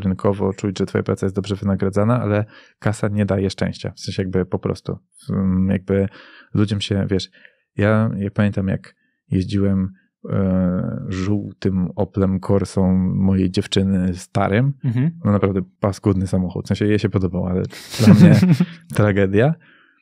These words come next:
Speaker 1: I szczerze, jeżdżenie nowym Porsche nie różni się, znaczy różni się, jest fajnie, ale jakby nie jesteś szcz-, jakiś super szczęśliwszy. W sensie jakby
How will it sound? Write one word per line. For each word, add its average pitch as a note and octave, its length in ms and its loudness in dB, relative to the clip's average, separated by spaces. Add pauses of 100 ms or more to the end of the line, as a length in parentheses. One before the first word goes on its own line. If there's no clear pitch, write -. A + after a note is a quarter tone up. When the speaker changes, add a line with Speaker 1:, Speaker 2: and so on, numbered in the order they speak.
(280)
Speaker 1:
I A#2+ 80 0
szczerze, D3 560 2 (280)
jeżdżenie A2+ 880 2 (100)
nowym A#2 480 2
Porsche A#2+ 400 2
nie A#2+ 200 4
różni A2 320 4
się, G2+ 180 0 (240)
znaczy C3 300 2
różni D3 400 4
się, F#2+ 240 0 (100)
jest A2+ 160 -2
fajnie, G2+ 460 2
ale G#2+ 180 0
jakby A2 280 2
nie A2+ 220 2
jesteś A#2+ 260 0
szcz-, - 200 -12 (380)
jakiś - 240 -8
super G#2+ 320 -2
szczęśliwszy. G#2+ 600 -2 (120)
W - 60 -16
sensie A#2 220 -2
jakby G2 380 -2